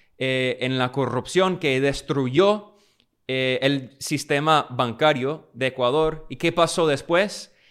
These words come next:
Eh, adoptaron, Ecuador adoptó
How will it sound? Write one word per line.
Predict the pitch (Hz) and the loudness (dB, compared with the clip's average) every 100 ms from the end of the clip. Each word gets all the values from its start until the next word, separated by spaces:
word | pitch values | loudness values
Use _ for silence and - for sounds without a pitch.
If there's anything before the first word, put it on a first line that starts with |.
| _ _ _ _ | _ _ _ _
Eh, | 131 135 131 123 - _ _ _ _ _ _ _ | -2 0 -2 -4 -10 _ _ _ _ _ _ _
adoptaron, | 143 143 135 165 170 175 165 | 4 4 2 4 4 4 0
Ecuador | 147 147 143 147 190 196 - | -2 0 2 6 4 2 2
adoptó | 139 139 123 - 180 165 165 - - _ | 2 2 -2 0 2 4 2 -6 -20 _